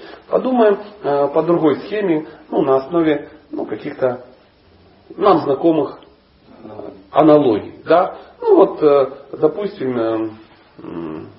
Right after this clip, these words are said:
я решил, э, ну, ну, допустим, вот мы решили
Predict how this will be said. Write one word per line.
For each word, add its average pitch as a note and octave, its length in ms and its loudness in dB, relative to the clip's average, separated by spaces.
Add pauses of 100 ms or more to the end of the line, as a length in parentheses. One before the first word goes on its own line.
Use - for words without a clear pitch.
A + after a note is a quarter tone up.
(520)
я F#3+ 200 6
решил, E3 600 2 (600)
э, F#2 260 -8 (880)
ну, A3 180 0
ну, F3 320 0
допустим, A2+ 420 0
вот C3 140 -2
мы G#3 120 6
решили D#3+ 680 2